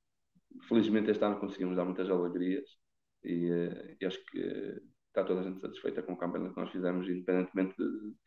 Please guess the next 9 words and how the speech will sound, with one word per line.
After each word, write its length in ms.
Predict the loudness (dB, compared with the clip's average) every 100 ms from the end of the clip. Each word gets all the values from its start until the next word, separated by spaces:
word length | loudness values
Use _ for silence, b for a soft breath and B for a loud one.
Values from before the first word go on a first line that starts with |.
| -20 _
da 100 | 0
última 220 | 0 0
jornada, 340 | 0 2 2 0
se 120 | -4 -8
acabarmos 460 | -4 -4 -2 -2
em 100 | -4
segundo 400 | -6 -4 0 2
ou 100 | 2
não. 300 | 2 0 -4